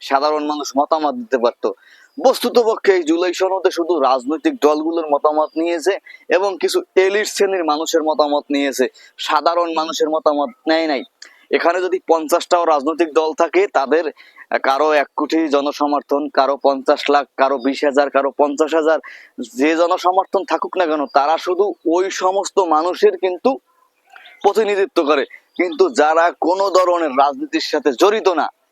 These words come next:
যারা কেবলই বাংলাদেশের সাধারণ নার-, নাগরিক, তাদের মতামত কিন্তু এখানে নেওয়া হয়নি। তো আমি যে বিষয়গুলো বলছি,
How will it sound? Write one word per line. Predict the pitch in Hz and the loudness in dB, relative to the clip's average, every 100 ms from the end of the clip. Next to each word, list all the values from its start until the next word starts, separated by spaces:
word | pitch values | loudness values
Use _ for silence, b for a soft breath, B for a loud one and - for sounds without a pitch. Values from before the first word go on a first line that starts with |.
| _ _ _ _ | _ _ _ _
যারা | 110 135 160 | -2 2 2
কেবলই | - 160 165 208 254 | 2 2 4 2 4
বাংলাদেশের | 202 190 190 185 180 165 | 2 2 0 -2 -2 -2
সাধারণ | 151 143 151 151 | 0 0 0 -2
নার-, | 143 131 123 139 | -4 -4 -4 -2
নাগরিক, | 139 135 139 127 b b b b _ | 0 0 -2 -4 b b b b _
তাদের | 156 160 208 214 | -2 0 0 0
মতামত | 180 170 170 165 - | 0 0 2 0 -2
কিন্তু | 156 143 | -2 0
এখানে | 143 135 | 0 -2
নেওয়া | 123 120 143 | 0 2 2
হয়নি। | 127 123 110 98 _ - | 0 -4 -6 -14 _ -2
তো | |
আমি | 113 123 147 226 | 2 4 2 0
যে | 214 220 214 | 0 0 0
বিষয়গুলো | 202 196 180 180 | 0 0 0 -2
বলছি, | 165 165 135 | -2 -4 -4